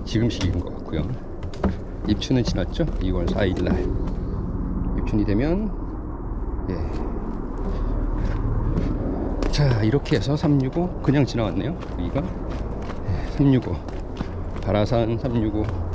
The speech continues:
계단입니다. 삼백육십오 개 맞추려고 아래쪽하고 위쪽은 살짝 계단이 없긴 합니다. 예, 다 내려왔습니다. 자, 바라산 삼육오 개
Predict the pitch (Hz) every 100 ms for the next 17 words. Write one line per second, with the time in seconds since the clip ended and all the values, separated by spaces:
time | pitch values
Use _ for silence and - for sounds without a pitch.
0 | - - - - 107 95 87 78 - -
1 | - - - - - - - - 147 139
2 | 127 127 104 120 95 - 117 110 156 -
3 | - 98 117 123 110 104 95 - 117 135
4 | 147 131 95 98 107 95 90 - 107 113
5 | 110 85 - - - - - - - -
6 | - - - - - 117 - - - -
7 | - - - 120 117 113 110 98 - -
8 | - - - - - - - - - -
9 | - - - - - - - 113 95 78
10 | - 107 113 101 80 - - 127 117 95
11 | 87 120